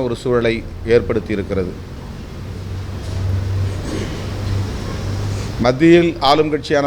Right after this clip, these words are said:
பாரதிய ஜனதாவுக்கு எதிரான உளவியல் மக்களிடையே வலுவாக இருக்கிறது.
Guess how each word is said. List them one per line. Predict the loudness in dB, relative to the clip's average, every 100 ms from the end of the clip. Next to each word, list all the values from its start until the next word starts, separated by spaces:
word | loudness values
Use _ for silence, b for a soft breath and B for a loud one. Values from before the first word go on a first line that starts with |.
| 4
பாரதிய | 4 4 2 2
ஜனதாவுக்கு | 4 4 4 0 0 -2 0 2
எதிரான | 6 8 8 6 0 -4 -10 -16 -16 -16 -16 -14 -14 -14 -16 -14 -4 4
உளவியல் | 6 8 6 4 0 0
மக்களிடையே | 2 2 4 4 4 2 -2 -8 -10 -10 -10 -10 4
வலுவாக | 8 8 8 6 2
இருக்கிறது. | 0 -2 0 0